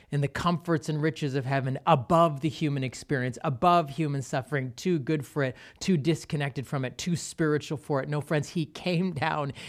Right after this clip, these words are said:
into our world. And as if that weren't enough, he lived life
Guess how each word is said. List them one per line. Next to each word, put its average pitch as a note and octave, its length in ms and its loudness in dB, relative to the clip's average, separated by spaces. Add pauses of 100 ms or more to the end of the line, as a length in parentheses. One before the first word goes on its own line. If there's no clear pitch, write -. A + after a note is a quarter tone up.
(120)
into G#3+ 560 8
our D3 260 4
world. B2 640 -2 (300)
And C#3 100 0
as A#2+ 120 0
if D3+ 160 0
that D3+ 260 2
weren't D3 160 -2
enough, B2+ 340 -2
he C#3+ 220 -2
lived D3 720 0
life C#3 440 -2